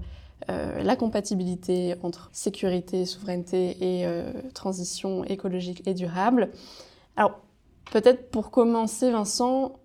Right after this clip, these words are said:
comment est-ce que toi, à ton niveau, tu vas expliquer que des entreprises de l'armement puissent à la fois être exclues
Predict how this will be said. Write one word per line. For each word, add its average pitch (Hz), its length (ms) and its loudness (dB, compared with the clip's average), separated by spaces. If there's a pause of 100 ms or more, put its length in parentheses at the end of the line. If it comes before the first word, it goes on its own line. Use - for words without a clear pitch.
comment 262 460 4
est-ce 262 180 2
que 247 440 2 (160)
toi, 240 240 10
à 233 60 6
ton 226 140 0
niveau, 214 240 6
tu 254 200 0
vas 214 80 6
expliquer 208 560 0
que 214 240 2
des 196 180 2
entreprises 190 540 -2
de 208 80 2
l'armement 190 520 0
puissent - 460 -6 (500)
à 214 120 6
la 226 120 8
fois 220 340 2
être 202 200 -2
exclues 214 460 -4